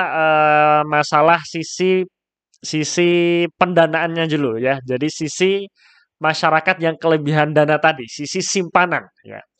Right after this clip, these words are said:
Nah, sekarang pertanyaannya teman-teman sekalian. Teman-teman ma-, yakin nggak sih kalau misalkan teman-teman punya duit seratus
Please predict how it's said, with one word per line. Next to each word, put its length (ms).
Nah, 160
sekarang 380
pertanyaannya 680
teman-teman 380
sekalian. 400
Teman-teman 480
ma-, 200
yakin 520
nggak 160
sih 240
kalau 240
misalkan 520
teman-teman 520
punya 280
duit 320
seratus 760